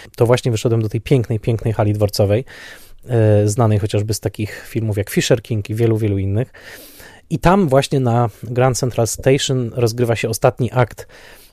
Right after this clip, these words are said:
owego pościgu, który jest naprawdę wirtuozerski. To znaczy tutaj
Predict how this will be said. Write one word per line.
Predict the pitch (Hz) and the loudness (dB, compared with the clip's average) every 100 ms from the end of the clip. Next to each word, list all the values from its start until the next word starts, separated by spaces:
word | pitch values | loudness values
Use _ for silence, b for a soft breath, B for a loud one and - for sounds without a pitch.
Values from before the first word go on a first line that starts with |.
| - | -8
owego | - 127 135 | 0 4 4
pościgu, | - 127 - 127 147 | 2 0 -2 -2 -2
który | - 214 208 | -2 -2 0
jest | 190 - 180 | -2 -6 -4
naprawdę | 185 - - 175 147 131 123 | -2 -2 0 2 2 2 -2
wirtuozerski. | 131 - 123 120 127 107 - - | -2 0 2 4 6 4 0 -10
To | - | -12
znaczy | 117 104 120 | -6 -4 -6
tutaj | 113 - 117 | -8 -2 0